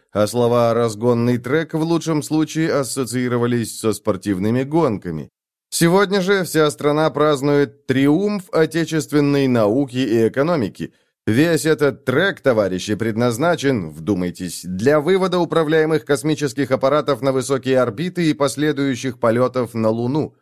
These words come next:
Именно оно, наше ночное светило, оказывается этапной вехой в развитии цивилизации, всего человечества.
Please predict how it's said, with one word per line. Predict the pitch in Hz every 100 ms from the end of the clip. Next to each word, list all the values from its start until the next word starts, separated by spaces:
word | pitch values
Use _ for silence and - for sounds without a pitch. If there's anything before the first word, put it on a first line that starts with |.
| _ _ _
Именно | 151 196 208 202 202
оно, | - 190 208 190 87
наше | 82 131 143 147
ночное | 151 131 147 160 151
светило, | 127 135 139 180 170
оказывается | 160 175 165 160 165 131 156
этапной | 143 165 156 151 147
вехой | 135 160 147 143
в |
развитии | 139 120 143 127 139
цивилизации, | 123 127 120 113 123 113 - 90 - _ -
всего | - 147 147 196
человечества. | 165 175 185 170 120 - - -